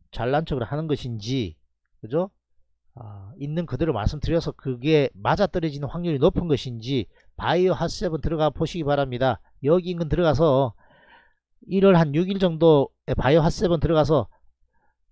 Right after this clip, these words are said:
휴제리를 나쁘게 이야기하는지 괜찮아 보인다. 다만 박스권 보이는데 사십만 돌파하면 사십삼만 간다고 이야기를 했는지 안 했는지 한번 지켜보시라. 돌아, 어, 돌려서 한번 보시길 바랍니다. 그죠? 강하게 갔습니다.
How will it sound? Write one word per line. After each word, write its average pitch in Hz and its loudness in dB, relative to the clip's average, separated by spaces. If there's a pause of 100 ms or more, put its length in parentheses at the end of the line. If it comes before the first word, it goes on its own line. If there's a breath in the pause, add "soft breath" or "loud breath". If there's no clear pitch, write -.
(720)
휴제리를 175 4 (140)
나쁘게 214 0
이야기하는지 139 0
괜찮아 156 2
보인다. 107 -6 (140)
다만 135 -2
박스권 180 0
보이는데 151 2
사십만 196 0
돌파하면 175 0
사십삼만 190 -2
간다고 180 -2
이야기를 151 2
했는지 254 -4
안 120 -2
했는지 127 -8
한번 110 -8
지켜보시라. - -10 (760)
돌아, 202 2 (500 loud breath)
어, 110 2
돌려서 160 8
한번 98 -2
보시길 208 0
바랍니다. 123 -4
그죠? 170 -8 (640)
강하게 113 -12
갔습니다. 107 -10